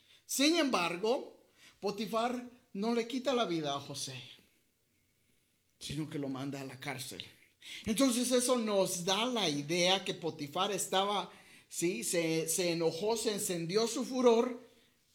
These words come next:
pero quizás no necesariamente contra José, porque él conocía a José y conocía a su mujer. Quizás Potifar aquí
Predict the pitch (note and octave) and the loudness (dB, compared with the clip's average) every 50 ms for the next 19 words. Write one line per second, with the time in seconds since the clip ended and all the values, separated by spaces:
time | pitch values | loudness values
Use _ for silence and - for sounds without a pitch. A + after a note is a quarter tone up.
0 | _ _ - C#3 D3+ D#3+ D#3+ D#3+ D#3+ - G#3 G#3+ A3+ A#3 A#3+ A#3+ - - - F#3+ | _ _ -12 -10 -10 -8 -10 -10 -12 -10 -8 -8 -6 -6 -6 -6 -6 -8 -8 -10
1 | E3 - F#3+ F#3+ F#3 F3+ E3+ D#3 F3 G3+ G3 - E3+ - - C3 C3 B2+ C3 B2 | -8 -8 -6 -6 -4 -4 -4 -4 -6 -6 -6 -8 -10 -8 -6 -6 -6 -6 -6 -8
2 | A2+ - - - - - - - F3 D#3 C#3+ B2+ - - - _ _ _ _ _ | -10 -12 -12 -10 -8 -6 -4 -2 -2 -2 -4 -6 -10 -16 -20 _ _ _ _ _
3 | _ _ _ _ _ _ _ _ _ - - C#3 B2+ C3+ C3+ C3 C3 C#3 C#3+ D3+ | _ _ _ _ _ _ _ _ _ -12 -10 -10 -8 -6 -6 -6 -6 -6 -8 -8
4 | - - D3 B2+ A#2 A2+ A2 - - - C3 C#3 D#3+ E3+ C#3+ A#2+ - - - - | -8 -8 -6 -6 -6 -6 -6 -6 -6 -4 -4 -4 -4 -4 -6 -8 -10 -12 -12 -12
5 | - - - - - - - - - _ _ _ _ _ _ - _ _ _ _ | -12 -12 -14 -16 -18 -20 -20 -20 -20 _ _ _ _ _ _ -20 _ _ _ _
6 | _ _ _ _ _ _ - C#3 C3 C#3 C#3+ E3 D#3+ D3+ C3 - - D3 C#3+ C3+ | _ _ _ _ _ _ -14 -12 -10 -8 -8 -6 -6 -4 -4 -2 -2 -2 -4 -6
7 | C3 B2+ - E3 D3+ C3+ C3 B2+ C3 C#3+ C#3 C3 B2 A2+ A2+ - - - _ _ | -6 -6 -6 -6 -8 -8 -12 -12 -10 -10 -10 -10 -12 -14 -16 -18 -20 -20 _ _
8 | _ _ _ _ _ _ _ _ _ _ _ _ _ _ _ _ _ _ _ _ | _ _ _ _ _ _ _ _ _ _ _ _ _ _ _ _ _ _ _ _
9 | _ - B2+ - - - - G3 - - - - - - D#3+ C3+ C3 D3 B2+ B2+ | _ -12 -6 -4 -4 -2 -2 -4 -4 -6 -6 -8 -8 -8 -10 -10 -10 -12 -10 -8
10 | D3 D3 D3+ D3 C#3+ D3 - D#3 D3+ E3 G3 - | -6 -6 -4 -6 -8 -8 -8 -8 -8 -8 -8 -10